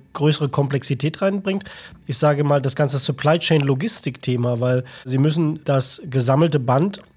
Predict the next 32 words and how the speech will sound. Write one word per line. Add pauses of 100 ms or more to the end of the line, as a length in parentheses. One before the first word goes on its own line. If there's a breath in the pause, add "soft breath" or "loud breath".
(280)
abholen
an
wahrscheinlich
relativ
vielen
Abholstellen. (380 loud breath)
Die
Mengen,
die
dort
gesammelt
werden,
werden
jetzt
keinen
vollen
L-K-W-Zug
füllen.
Das
heißt, (280 loud breath)
ist
dann
wahrscheinlich
Stückgut. (240 loud breath)
Das
muss
dann
irgendwo
gesammelt
werden,
zusammengeführt
werden.